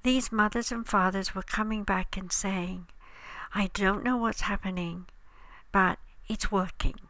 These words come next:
The other interesting thing was that while the autistic children were listening, their siblings were also listening. And they were going from D and C grades to A grades.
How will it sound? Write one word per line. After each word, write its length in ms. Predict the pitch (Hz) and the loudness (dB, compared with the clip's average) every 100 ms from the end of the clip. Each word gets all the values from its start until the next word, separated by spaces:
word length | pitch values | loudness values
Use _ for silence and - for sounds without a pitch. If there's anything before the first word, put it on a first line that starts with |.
| - - - - - - - - - - - - - - - - - - - - | -20 -20 -20 -20 -20 -20 -20 -20 -20 -20 -18 -16 -14 -12 -14 -14 -16 -18 -8 8
The 80 | |
other 240 | 349 508 226 | 8 10 6
interesting 500 | 190 - 175 - 180 | 2 2 2 2 -2
thing 220 | 202 185 | -2 0
was 340 | 190 190 175 | 4 6 6
that 200 | - - | 2 -2
while 300 | 196 208 262 | 4 4 6
the 160 | 247 185 | 2 0
autistic 500 | 165 - 226 - - | -2 -4 -6 -4 -4
children 720 | - 202 180 175 170 165 175 208 - - - | -2 0 -2 -2 -2 -2 -4 -8 -12 -12 -12
were 260 | 208 196 180 | -2 2 2
listening, 760 | 175 214 240 - 180 151 175 - - - - | 2 0 0 -2 -2 -2 -4 -14 -20 -20 -18
their 240 | 240 226 | -4 -2
siblings 760 | 220 - 349 214 165 196 - - - - | 0 0 0 0 0 -4 -8 -10 -16 -12
were 200 | 208 220 | 0 4
also 300 | 320 - 208 | 4 2 -2
listening. 560 | 175 - - - - - - - - - - - - - - | -2 -8 -8 -8 -8 -12 -14 -12 -12 -14 -18 -18 -20 -12 0
And 300 | 240 226 - - | 0 0 -4 0
they 340 | 233 262 359 | 6 6 6
were 100 | 226 | 2
going 400 | - 185 175 180 | 2 2 2 -2
from 420 | - 185 175 175 - - - - - - | -4 -2 -2 -4 -12 -18 -18 -20 -18 -2
D 280 | 180 220 202 | 2 4 2
and 120 | 165 | 0
C 280 | - 226 254 | 0 0 -2
grades 640 | 202 160 160 165 202 - - - | -2 -2 -2 -4 -8 -12 -12 -10
to 140 | - 208 | -6 -4
A 140 | 233 269 | -2 -2
grades. 720 | 285 202 165 165 - - - | -2 -4 -4 -10 -16 -16 -16